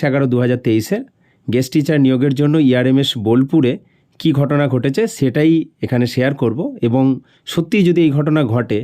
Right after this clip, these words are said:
তাহলে আগামী দিনে শুধু ফ্রেশার্স নয়, যে কোনো নিয়োগ প্রক্রিয়ার ক্ষেত্রে ইন্টারভিউ বা ডেমনস্ট্রেশন কী ধরনের একটা সিস্টেমকে শেষ করে দিতে পারে, তার একটা ক্ষতিকারক দিকের কথাই তুলে ধরব। আর প্রথমেই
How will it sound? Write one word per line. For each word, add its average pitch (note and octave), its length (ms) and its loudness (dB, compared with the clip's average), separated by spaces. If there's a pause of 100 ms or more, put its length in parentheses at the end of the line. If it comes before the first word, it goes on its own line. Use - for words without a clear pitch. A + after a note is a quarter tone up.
(380)
তাহলে C3+ 140 0
আগামী B2+ 340 0
দিনে C#3+ 240 0 (360)
শুধু F3+ 280 0 (180)
ফ্রেশার্স E3+ 480 -2
নয়, A#2 180 -4 (100)
যে G#2 180 -2
কোনো F3+ 240 0
নিয়োগ C#3 320 2
প্রক্রিয়ার D#3 400 -2
ক্ষেত্রে D3 280 -2 (480)
ইন্টারভিউ E3 540 2
বা D#3+ 140 0
ডেমনস্ট্রেশন C3+ 800 0 (400)
কী D#3+ 120 0 (140)
ধরনের D#3 560 2 (680)
একটা C3+ 340 -4
সিস্টেমকে D3 640 0 (120)
শেষ D3 300 -4
করে D3 220 0
দিতে B2 220 0
পারে, F#2+ 240 -4 (800)
তার C#3+ 120 0
একটা D#3 200 -2
ক্ষতিকারক D#3 640 0
দিকের B2+ 320 0
কথাই C#3 340 0
তুলে C3+ 260 2
ধরব। F2+ 240 -6 (520)
আর G2+ 160 -4
প্রথমেই F3 380 2